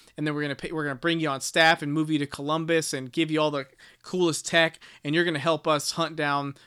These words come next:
the rest of the clues, et cetera, et cetera. And then Wade is such a fucking punker that he's like, "No way, bro. There's no way I'm gonna do that." But he, like, leads them on and, like, really embarrasses them. Uh,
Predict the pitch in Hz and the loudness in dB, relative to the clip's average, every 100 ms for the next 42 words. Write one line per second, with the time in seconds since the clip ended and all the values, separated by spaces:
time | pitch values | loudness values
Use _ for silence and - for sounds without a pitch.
0 | _ 139 135 156 - 143 135 170 165 160 | _ -6 0 0 0 -8 -4 0 2 2
1 | 151 - - - - 139 156 147 - 147 | -2 -8 -16 -20 -12 -2 -2 -2 -2 -2
2 | 156 139 143 135 147 160 160 156 - - | -2 -4 -4 -2 2 4 4 2 -4 -16
3 | - 139 - 175 160 131 170 151 131 - | -12 -4 -2 0 -2 -2 0 0 -2 -4
4 | 165 156 160 151 147 - - - 147 143 | -2 -2 0 -2 -2 -8 -16 -6 -4 -2
5 | 135 151 170 160 165 165 160 151 147 151 | -2 0 2 4 6 4 4 2 2 2
6 | 156 147 - 156 180 170 170 165 165 160 | 0 -4 -10 -2 2 4 4 4 2 0
7 | 165 165 147 151 143 135 156 147 151 147 | 2 2 2 0 -2 -2 -2 -2 0 0
8 | 147 135 131 127 143 151 139 123 131 135 | 0 -4 -8 -6 -4 -2 -4 -4 -6 -6
9 | 147 143 156 156 160 - - - - _ | -8 -4 -2 -2 -4 -10 -20 -20 -20 _
10 | _ 147 143 135 | _ 4 6 6